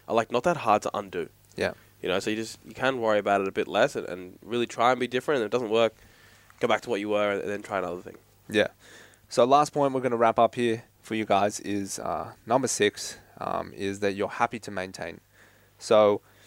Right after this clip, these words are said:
Speaker 2: uh, we have, or Tony Robbins always says, "If you're not growing, you're dying." And, um, I think that a lot of gyms are pretty happy with where they're at. Um, but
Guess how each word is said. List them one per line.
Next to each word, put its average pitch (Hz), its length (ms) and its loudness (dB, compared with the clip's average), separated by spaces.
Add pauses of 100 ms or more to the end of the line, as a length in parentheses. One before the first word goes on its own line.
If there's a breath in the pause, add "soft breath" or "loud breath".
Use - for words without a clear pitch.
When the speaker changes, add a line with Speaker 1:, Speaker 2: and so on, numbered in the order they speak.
(260 soft breath)
Speaker 2:
uh, 92 340 0
we 104 180 -2
have, 98 520 -2
or - 160 -8
Tony 110 240 -4
Robbins 110 420 2
always 104 200 2
says, 104 200 0
"If 98 140 -6
you're 101 100 -6
not 92 60 -6
growing, 98 260 0
you're 92 80 -6
dying." 92 340 2 (240)
And, 95 480 -8 (200)
um, 69 340 -10
I 104 140 2
think 110 260 -8
that 98 200 0 (720)
a 107 60 -2
lot 110 160 4
of 107 60 -4
gyms 110 240 -8
are 101 40 -10
pretty 107 200 -8
happy 113 320 -4 (120)
with - 180 -18
where 104 120 -2
they're 98 140 0
at. 127 160 2 (400)
Um, - 440 -16
but - 400 0